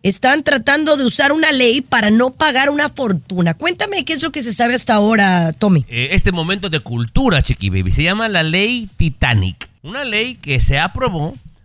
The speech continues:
Speaker 2: para cuando pasan accidentes marítimos y no dejar en la total ruina alguna empresa por algo, algo que fue accidental.
Speaker 1: Ujú.
Speaker 2: Te pongo un ejemplo. Cuando se hundió el Titanic,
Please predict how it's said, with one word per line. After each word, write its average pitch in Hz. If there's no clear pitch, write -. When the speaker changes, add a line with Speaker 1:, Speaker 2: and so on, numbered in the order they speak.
Speaker 2:
para 139
cuando 131
pasan 151
accidentes 123
marítimos 131
y 127
no 139
dejar 151
en 127
la 117
total 131
ruina 147
alguna 135
empresa 156
por 127
algo, 151
algo 151
que 143
fue 131
accidental. 143
Speaker 1:
Ujú. 185
Speaker 2:
Te 165
pongo 170
un 208
ejemplo. 110
Cuando 226
se -
hundió 160
el 226
Titanic, 139